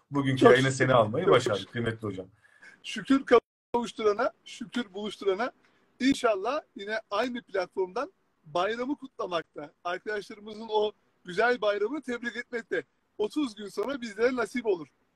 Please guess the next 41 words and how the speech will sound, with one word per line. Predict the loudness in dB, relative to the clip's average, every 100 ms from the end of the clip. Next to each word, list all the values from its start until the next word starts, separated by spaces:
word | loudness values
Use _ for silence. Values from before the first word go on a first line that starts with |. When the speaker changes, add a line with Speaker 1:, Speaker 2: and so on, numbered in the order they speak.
| _ -20 _ _ _ _ _ _ _
Speaker 1:
İnşallah | 0 4 6 6
hocam. | 4 -4 -8 -12 -20 -10 0
Hocam | 2 2
iki | 2 2
bin | 4
yirmi | 4 2
ikide | 2 4 6
her | 8
hafta | 8 6 2
neredeyse | 2 2 -2 -4 -6
bir | -8
bulu-, | -6 -6
buluşma | -4 -6 2 4
yapıyorduk. | 4 0 -10 -12 -20 -20 -20 _ -14
İki | -6 2
bin | 4
yirmi | 4 4
üçte | 0 -4 0
biraz | 4 4 2
seyrettik | 0 2 0 -2 -4
ama | -2 -2
yine | 0 0
buluşuyorduk. | 0 -4 -4 -6 -6 -16 _ _ _ _ _
Bu | -6
sene | 2 4 4
biraz | 8 6 8
daha | 2 2 0 -2
seyretmiş | -18 -8 -4 -4 -4 -10 -10
olduk | -10 -4 -2
ama | -2
bundan | -4 0 0
sonra | 0 -8
muhtemelen | -8 -6 -6 -4 0
artık | 0 -2 -16 -20 _ _ _ -14
düzenli | 4 4 4 -6
buluşmalara | -8 -6 -4 -2
yavaş | 4 6 6 4 0
yavaş | -2 -2 0
başlarız | -2 -2 -10 -12 -16
diye | -18 -18
düşünüyorum. | -18 -12 -8 -8 -8